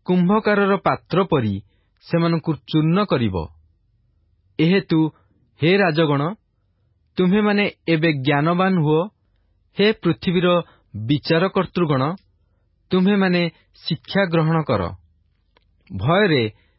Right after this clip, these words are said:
ସଦାପ୍ରଭୁଙ୍କର ସେବା କର ଓ କମ୍ପିତ ହୋଇ ଉଲ୍ଲାସ କର। ପୁତ୍ରଙ୍କୁ ଚୁମ୍ବନ କର, ନୋହିଲେ ସେ କ୍ରୁଦ୍ଧ ହେବେ ଓ ତୁମ୍ଭେମାନେ ପଥରେ ବିନଷ୍ଟ ହେବ।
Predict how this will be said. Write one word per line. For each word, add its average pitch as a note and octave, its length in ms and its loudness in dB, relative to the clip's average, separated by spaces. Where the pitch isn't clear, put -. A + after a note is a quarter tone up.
ସଦାପ୍ରଭୁଙ୍କର F#3+ 840 0
ସେବା D3+ 360 -2
କର E3 340 -2
ଓ E3 100 2
କମ୍ପିତ F3 440 -2
ହୋଇ C#3+ 380 2
ଉଲ୍ଲାସ C#3+ 400 0
କର। F#2 340 -4
ପୁତ୍ରଙ୍କୁ F3 560 -2
ଚୁମ୍ବନ D#3+ 540 0
କର, F#2+ 300 -2
ନୋହିଲେ D#3 580 0
ସେ - 220 -2
କ୍ରୁଦ୍ଧ D#3 400 -4
ହେବେ G3+ 440 0
ଓ D3+ 120 2
ତୁମ୍ଭେମାନେ D#3+ 800 0
ପଥରେ E3 420 0
ବିନଷ୍ଟ C#3 500 -2
ହେବ। F#2+ 360 -2